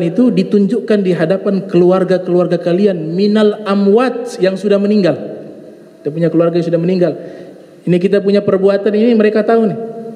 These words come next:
Allah tampilkan di hadapan mereka. Kita punya kakek, kita punya buyut, mereka tahu apa yang kita lakukan di dunia. Karena Allah tunjukkan perbuatan kita di hadapan mereka. Fa in wajadtum khaira, kalau mereka dapatkan itu kebaikan, istabsyaru bih.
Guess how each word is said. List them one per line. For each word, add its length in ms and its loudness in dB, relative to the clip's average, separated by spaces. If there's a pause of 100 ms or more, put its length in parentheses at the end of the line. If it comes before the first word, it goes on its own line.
(460)
Allah 240 2
tampilkan 400 2
di 160 4
hadapan 240 0
mereka. 400 0
Kita 160 0
punya 320 0
kakek, 560 -2
kita 240 0
punya 240 0
buyut, 480 0
mereka 320 0
tahu 240 0
apa 160 -6
yang 160 0
kita 160 -2
lakukan 320 0
di 80 -4
dunia. 240 -6
Karena 240 -2
Allah 240 2
tunjukkan 560 0
perbuatan 480 0
kita 240 0
di 80 2
hadapan 240 0
mereka. 300 -6 (720)
Fa 240 0
in 560 2
wajadtum 1040 0
khaira, 800 2 (640)
kalau 240 0
mereka 400 2
dapatkan 640 0
itu 240 0
kebaikan, 720 0
istabsyaru 800 0
bih. 160 0